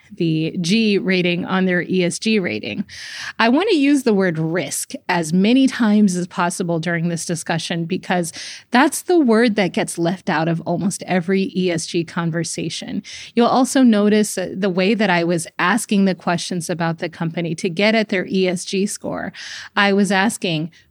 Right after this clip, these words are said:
could their profitability be hurt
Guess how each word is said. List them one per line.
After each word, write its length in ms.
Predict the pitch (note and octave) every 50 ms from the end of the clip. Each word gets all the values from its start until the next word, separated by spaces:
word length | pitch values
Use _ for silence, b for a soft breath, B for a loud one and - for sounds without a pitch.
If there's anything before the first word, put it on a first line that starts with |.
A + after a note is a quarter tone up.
| _ _
could 460 | - - - - D4+ D4 E4 F4 -
their 220 | - F#4+ F#4 F#4 -
profitability 1120 | - - - A#3 A#3 B3+ - - B3+ A#3 B3+ A3 G3 A3 G#3 G#3+ G#3+ G#3+ G#3 G#3+ G#3+ F3+ F#3+
be 240 | G#3 G3 G3 G3+
hurt 560 | - - - - G#3 G3 F#3+ - - - -